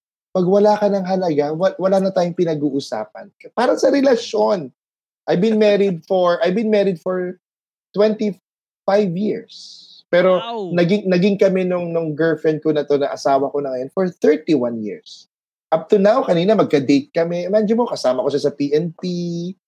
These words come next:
Speaker 1: ah, nag-date pa kami. You know, ngayon matutulog kami. Excited na ako matulog kasi katabi ko siya at excited ako magising. Parang there's more to, to know about her, to cultivate. Alam mo yung, parang sa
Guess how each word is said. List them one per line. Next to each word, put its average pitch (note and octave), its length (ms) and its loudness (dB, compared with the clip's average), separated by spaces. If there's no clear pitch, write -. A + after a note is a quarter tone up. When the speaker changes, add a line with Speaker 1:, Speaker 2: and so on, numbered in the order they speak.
Speaker 1:
ah, B2 160 2
nag-date A#2+ 560 0
pa D#3+ 160 0
kami. D#3 720 2
You D#3 80 -2
know, D3+ 160 0
ngayon D#3+ 180 2
matutulog C#3 460 2
kami. C#3+ 180 0
Excited F#3 480 0
na F3 140 -2
ako F3 100 -8
matulog E3+ 380 -4
kasi E3+ 160 -6
katabi D#3+ 320 -2
ko D#3 80 -2
siya D3+ 160 -2
at - 80 -6
excited D3 400 0
ako D3 160 -2
magising. C#3 220 -4
Parang G#3 240 2
there's G3+ 300 2
more G3+ 320 4
to, G3+ 480 0
to G3+ 80 4
know F#3 240 2
about D#3 380 0
her, E3 100 -6
to - 160 0
cultivate. A3 640 2
Alam C#4 100 -2
mo D4 80 -2
yung, D#4 160 -4
parang D#4 180 -6
sa A#3 460 0